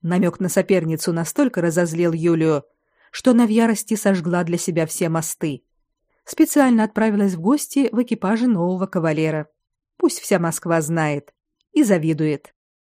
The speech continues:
Открытый экипаж медленно катил по улицам Москвы, и всякий желающий мог лицезреть князя Шварценберга рядом с чужой женой. Но, похоже, Юлия не считала это скандальным или просто манкировала приличиями.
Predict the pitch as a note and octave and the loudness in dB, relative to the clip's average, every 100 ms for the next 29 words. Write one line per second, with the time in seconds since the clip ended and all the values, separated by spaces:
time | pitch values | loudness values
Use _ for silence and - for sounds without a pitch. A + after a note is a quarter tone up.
0 | _ _ _ _ _ _ _ _ _ _ | _ _ _ _ _ _ _ _ _ _
1 | - G#3+ B3 C4 B3 A#3+ A#3 A#3+ B3+ - | -2 0 2 2 4 0 -2 -2 -2 -4
2 | F3 G3 G#3 G#3 G#3 F3 F3 F#3+ F#3+ F3 | -2 -2 0 -2 -2 -4 -2 -4 -2 -4
3 | E3 E3 - E3 E3 - - D#3+ D3 - | -2 -4 -4 -2 -4 -4 -4 -4 -4 -8
4 | _ _ _ _ _ - G3 - G#3 G3 | _ _ _ _ _ -6 -4 2 2 2
5 | D#3 D3+ E3+ A3+ C#4 C4 - B3 A#3 _ | -2 0 0 2 0 -2 -2 -2 -2 _
6 | - B3 C4+ A#3+ A#3+ F3+ E3 A3 - F3 | 0 2 4 0 0 -2 0 -2 -2 -4
7 | D#3+ E3+ - E3+ D#3 E3 D#3 F3+ F3+ E3 | -2 -2 -2 -4 -2 -4 0 0 0 0
8 | D#3 E3+ - - D#3+ D#3 D3+ F#3 D#3+ C#3+ | 0 -2 -6 -6 -2 -2 -2 -2 -2 -4
9 | - _ _ _ _ _ _ _ E3 D#3+ | -8 _ _ _ _ _ _ _ -6 -2
10 | D3+ F3+ E3+ E3 E3 E3 E3 E3 - E3+ | 0 0 0 0 0 0 -2 -4 -6 -4
11 | G3+ A#3+ C#3+ D3+ - E3 E3 D3+ D3 C#3+ | -4 -2 -4 -6 -6 -4 -2 -2 -2 -4
12 | C3 - _ _ _ - D4+ D4+ C4 - | -10 -12 _ _ _ -4 -2 0 0 0
13 | C4+ C4 A#3 - G3 F#3+ F3+ F3+ F#3 E3+ | 0 2 2 0 0 2 -2 -2 -4 -4
14 | E3 - E3+ E3 D#3+ D#3 | -6 -4 -4 -2 -4 -8